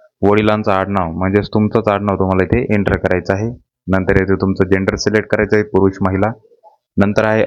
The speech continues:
असेंब्ली, इथे तुम्हाला तुमची असेंब्ली सिलेक्ट करायची म्हणजे तुम्ही कोणत्या विभागांतर्गत मतदान हे करणार आहात. तर आपण गंगापूर अंतर्गत मतदान करणार आहोत. तर इथे दिलेला कॅप्चर कोड आपल्याला काळजीपूर्वक एंटर करायचा आहे. जो काही कॅप्चर कोड असेल तो अगदी काळजीपूर्वक एंटर करा आणि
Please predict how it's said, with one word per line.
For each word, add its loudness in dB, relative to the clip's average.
असेंब्ली, 0
इथे 2
तुम्हाला 0
तुमची 0
असेंब्ली 0
सिलेक्ट -2
करायची -2
म्हणजे 2
तुम्ही 0
कोणत्या 0
विभागांतर्गत 0
मतदान 2
हे -4
करणार -2
आहात. -2
तर -4
आपण -2
गंगापूर -2
अंतर्गत -2
मतदान -2
करणार -2
आहोत. -4
तर 0
इथे 2
दिलेला 2
कॅप्चर -2
कोड 0
आपल्याला 0
काळजीपूर्वक -2
एंटर 0
करायचा 0
आहे. 0
जो 6
काही 0
कॅप्चर 0
कोड 0
असेल -2
तो 0
अगदी 0
काळजीपूर्वक 2
एंटर -2
करा -2
आणि -4